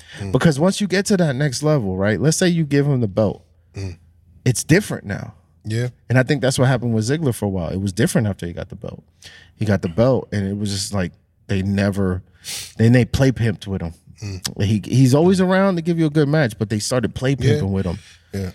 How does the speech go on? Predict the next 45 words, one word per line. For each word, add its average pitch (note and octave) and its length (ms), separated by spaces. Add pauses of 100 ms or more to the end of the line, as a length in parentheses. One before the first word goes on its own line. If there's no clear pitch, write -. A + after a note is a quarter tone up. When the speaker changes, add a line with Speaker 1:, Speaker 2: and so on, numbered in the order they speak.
(140)
Speaker 2:
So B2+ 200
that's D#3 200
what A#3 80
I'm A3 120
afraid F#3 500
of G3+ 180
with G#3 140
him. G#3 360
I, C3+ 220
um, C3 560 (460)
for F#3 100
a F3 60
while, G3+ 340
I G#3+ 80
thought G#3 240
he A3 100
was F#3 180
the D#3 100
point F#3+ 300
man G#3 220
of G3+ 140
the F3+ 80
Judgment G#3 400
Day. E3 80
Judgment E4+ 340
Day F4 140
is D3 80
so D#3 240
interesting. G#2 480
Speaker 1:
It A#2 160
is, C3 300
bro, G2 340 (100)
'cause G#2 120
Speaker 2:
'Cause D3 80
Speaker 1:
you A#2 60
don't E3+ 260
really F#3+ 260
know C3+ 300
who's A#2+ 680 (280)
Speaker 2:
It's F#3 260 (260)
clearly A3+ 760 (160)
Rhea D3 420
now. G#2+ 460 (1160)
I, E3 180
I, F#3 80